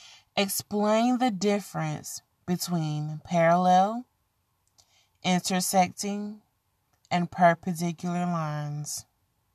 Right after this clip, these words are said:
Explain the difference between parallel, intersecting, and perpendicular lines.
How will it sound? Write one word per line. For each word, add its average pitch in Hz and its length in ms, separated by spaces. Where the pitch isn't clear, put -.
Explain 180 580
the 214 100
difference 190 840
between 160 460
parallel, 160 720
intersecting, 185 1080
and 175 120
perpendicular 175 920
lines. 147 720